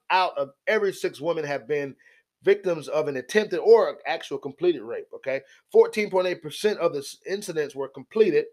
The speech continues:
okay? And two point eight were not completed. Big difference. And I'm not condoning, make no mistake about it, I'm not condoning rape, sexual assaults. I'm not saying it doesn't happen. I am a police officer. I've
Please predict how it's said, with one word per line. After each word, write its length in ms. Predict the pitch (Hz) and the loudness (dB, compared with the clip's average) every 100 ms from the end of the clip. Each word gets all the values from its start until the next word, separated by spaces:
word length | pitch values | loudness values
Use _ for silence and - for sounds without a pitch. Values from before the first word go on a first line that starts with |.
| - | -12
okay? 260 | 135 135 139 - - - | -6 -4 -6 -10 -20 -10
And 160 | 147 | -10
two 180 | 147 226 | -6 -6
point 260 | 175 196 170 | -2 -4 -2
eight 180 | 175 185 | 0 0
were 120 | 170 | -2
not 220 | 202 247 - | 0 -2 -2
completed. 480 | 139 143 120 90 - - | -8 -8 -8 -10 -6 -2
Big 220 | 262 160 | 0 2
difference. 480 | 156 - - _ - | 2 0 -12 _ -10
And 100 | 156 | -8
I'm 120 | 202 | -4
not 200 | 226 175 | -2 -2
condoning, 420 | 165 147 156 151 - - - | -4 -2 -2 -4 -10 -20 -8
make 200 | - 247 | 0 2
no 100 | 233 | 4
mistake 320 | 208 - 180 | 2 2 0
about 240 | 165 147 143 | 2 0 0
it, 40 | |
I'm 120 | 160 | -2
not 200 | 196 180 | -4 -4
condoning 440 | 170 151 151 151 139 | -4 -2 0 -2 -2
rape, 240 | 135 139 | -4 -6
sexual 380 | - 139 - 135 | -8 -10 -8 -10
assaults. 400 | 120 139 131 120 | -8 -6 -8 -10
I'm 80 | 135 | -10
not 180 | 131 - | -10 -10
saying 200 | 139 127 | -10 -8
it 60 | |
doesn't 280 | 127 120 117 | -8 -8 -6
happen. 300 | 143 143 127 | -4 -4 -4
I 120 | 131 | -6
am 100 | 123 | -8
a 60 | 110 | -12
police 380 | - 156 147 147 | -6 -6 -4 -4
officer. 260 | 143 135 | -4 -4
I've 140 | 120 | -6